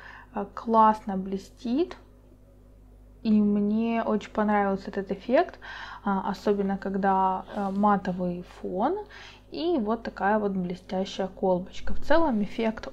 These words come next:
очень интересный, а, и он был бы намного лучше, и о-, ос-, основное впечатление о работе было бы гораздо лучше,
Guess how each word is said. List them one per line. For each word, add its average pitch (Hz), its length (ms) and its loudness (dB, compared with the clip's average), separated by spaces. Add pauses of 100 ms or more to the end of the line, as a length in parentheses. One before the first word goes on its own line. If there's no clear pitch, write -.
очень 202 520 2
интересный, 226 800 0 (400)
а, 196 340 2
и 220 400 0
он 240 180 4
был 214 140 4
бы 196 340 0 (340)
намного 226 380 2
лучше, 214 580 0
и 208 60 0
о-, 190 180 -2 (120)
ос-, 214 200 0
основное 226 540 0
впечатление 190 760 -4
о 226 140 0
работе 196 560 2
было 185 280 -2
бы 185 140 -4
гораздо 190 540 0
лучше, 247 300 2